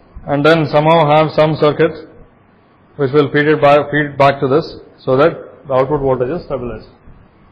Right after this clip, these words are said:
No, but, uh, if you have a resistance, why do you need all that?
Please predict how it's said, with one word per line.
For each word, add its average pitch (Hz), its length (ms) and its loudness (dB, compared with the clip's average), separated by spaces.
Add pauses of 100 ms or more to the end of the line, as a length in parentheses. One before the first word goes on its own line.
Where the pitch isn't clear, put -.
(1080)
No, 202 160 4
but, 127 180 2
uh, 120 280 0
if 113 80 -10
you 127 80 0
have 190 160 2
a 160 80 2
resistance, 170 340 -2
why 143 160 0
do 151 60 -4
you 151 80 -2
need 143 160 -6
all 120 160 -2
that? 104 160 -14